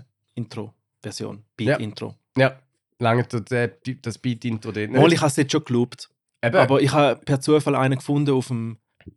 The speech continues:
Speaker 1: Heavy Hits.
Speaker 2: Ja.
Speaker 1: Und dann habe ich den, oder? Ja, irgendwo dort. Und dann habe ich den schon runtergeladen.
Speaker 2: Nimmst du den, ja. Entschuldigung. Ja, Megasong.
Speaker 1: Mhm.
Speaker 2: Auch irgendwie ein bisschen ab meinem Radar gehabt gsi.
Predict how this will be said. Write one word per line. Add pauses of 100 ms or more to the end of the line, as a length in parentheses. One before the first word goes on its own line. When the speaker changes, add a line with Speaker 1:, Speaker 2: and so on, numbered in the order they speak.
(160)
Speaker 1:
Heavy
Hits. (160)
Speaker 2:
Ja. (100)
Speaker 1:
Und
dann
habe
ich
den,
oder? (220)
Ja,
irgendwo
dort. (340)
Und
dann
habe
ich
den
schon
runtergeladen.
Speaker 2:
Nimmst
du
den,
ja. (1200)
Entschuldigung.
Ja,
Megasong. (600)
Speaker 1:
Mhm.
Speaker 2:
Auch
irgendwie
ein
bisschen
ab
meinem
Radar
gehabt
gsi.